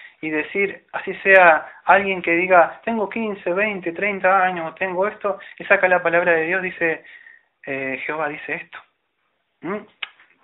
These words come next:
Y me dice, "Ay, pero vos sos un legalista o vos sos, eh, un saturrón".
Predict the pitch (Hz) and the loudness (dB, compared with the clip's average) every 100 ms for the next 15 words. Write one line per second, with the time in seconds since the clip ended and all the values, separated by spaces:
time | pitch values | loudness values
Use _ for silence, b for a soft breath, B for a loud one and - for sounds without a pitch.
0 | _ - 151 175 196 196 - 240 233 185 | _ -18 -10 -6 -6 -4 2 2 2 0
1 | 190 214 214 - 190 180 180 220 - 233 | 0 -2 -8 -8 -4 0 0 -2 -2 -2
2 | 170 170 196 - 196 - 165 156 151 - | 0 -2 -2 -4 -10 -6 -4 -2 -4 -10
3 | B B B - 165 196 170 196 214 | B B B -4 -4 -4 0 4 4